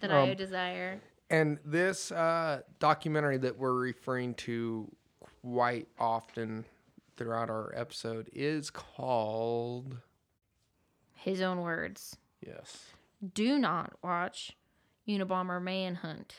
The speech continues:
Speaker 1: It's not the same documentary. <laughs>
Speaker 2: You can watch that one.
Speaker 1: You can, but it is not the same.
Speaker 2: But it's not the same. In His Own Words is literally,
Speaker 1: There's
Speaker 2: um,
Speaker 1: tapes of him
Speaker 2: tapes.
Speaker 1: speaking.
Speaker 2: And it starts off with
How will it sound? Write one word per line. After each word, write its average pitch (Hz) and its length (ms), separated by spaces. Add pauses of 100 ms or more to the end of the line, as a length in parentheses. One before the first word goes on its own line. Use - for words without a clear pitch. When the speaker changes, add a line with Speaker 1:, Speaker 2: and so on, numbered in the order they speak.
(160)
Speaker 1:
It's - 140
not 180 260
the 170 80
same 175 340
documentary. - 800 (160)
<laughs> 151 220
Speaker 2:
You 185 120
can 214 380
watch 113 320
that 107 200
one. 110 180
Speaker 1:
You 254 80
can, 185 640
but 208 120
it 214 140
is 208 200
not 190 300
the 180 100
same. - 460
Speaker 2:
But 131 140
it's - 200
not 120 240
the - 140
same. 92 460 (140)
In 156 160
His 175 260
Own 147 280
Words 120 600 (420)
is 120 220
literally, 123 640
Speaker 1:
There's 208 220
Speaker 2:
um, 113 100
Speaker 1:
tapes - 480
of 185 160
him 185 160
Speaker 2:
tapes. - 80
Speaker 1:
speaking. 175 760 (120)
Speaker 2:
And 135 160
it 131 100
starts 147 340
off 143 280
with 123 160